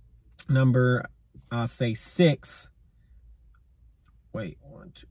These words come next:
three, four, five. Yeah, point, um, point number six was aesthetic needs, which is beauty, creativity. There's some little cor-, creativity of music, doing music, creative stuff, and on the moments of movement, artistic or, or, or, or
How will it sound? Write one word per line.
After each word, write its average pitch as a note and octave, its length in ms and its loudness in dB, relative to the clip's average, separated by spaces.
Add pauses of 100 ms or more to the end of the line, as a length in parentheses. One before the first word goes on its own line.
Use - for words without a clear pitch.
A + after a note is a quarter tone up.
(120)
three, - 200 -20
four, - 280 -20 (160)
five. - 640 -12 (360)
Yeah, D#3 200 2
point, F3 340 4
um, C#3 440 2
point F3 200 4
number E3 160 6
six E3 300 2
was C#3+ 100 0
aesthetic C#3 460 0
needs, C#3+ 260 2
which B2 140 0
is A#2 100 -2
beauty, C#3+ 400 6
creativity. D3 800 2 (360)
There's C3 120 -4
some D#3 180 6
little D3+ 200 4
cor-, D3 400 2
creativity C#3+ 640 2
of A#2+ 100 0
music, C#3 480 6
doing C#3+ 260 4
music, C#3+ 380 4 (220)
creative D3 340 -2
stuff, C#3+ 420 2 (360)
and B2 220 -2
on B2+ 160 2
the A#2 60 2
moments C3+ 540 4
of A#2+ 160 -2
movement, C#3 300 6
artistic C3 600 -2
or, B2 260 -2
or, B2 260 -4
or, A#2 260 -4
or A#2 260 -6